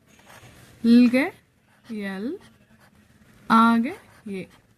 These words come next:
ಈಗ ಇಷ್ಟು ಒಟ್ಟಿಗೆ ಬರೆದ್ರೆ ಕೆ ಎ ಎಂ ಎ ಎಲ್ ಎ, ಕಮಲ. ಸಿಂಪಲ್.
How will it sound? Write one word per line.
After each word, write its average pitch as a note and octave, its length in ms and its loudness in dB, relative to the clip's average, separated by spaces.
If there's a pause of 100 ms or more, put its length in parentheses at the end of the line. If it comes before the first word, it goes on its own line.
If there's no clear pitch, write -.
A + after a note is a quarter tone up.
(1600)
ಈಗ A3 160 -2
ಇಷ್ಟು G#3+ 500 -2
ಒಟ್ಟಿಗೆ G#3+ 380 -8
ಬರೆದ್ರೆ G3+ 400 -12 (840)
ಕೆ G3+ 180 -6 (960)
ಎ G3+ 500 -12 (760)
ಎಂ G3+ 500 -8 (720)
ಎ G3 480 -12 (720)
ಎಲ್ G3 520 -12 (560)
ಎ, G#3 200 -10 (560)
ಕಮಲ. F#3 500 -10 (1700)
ಸಿಂಪಲ್. B3 680 0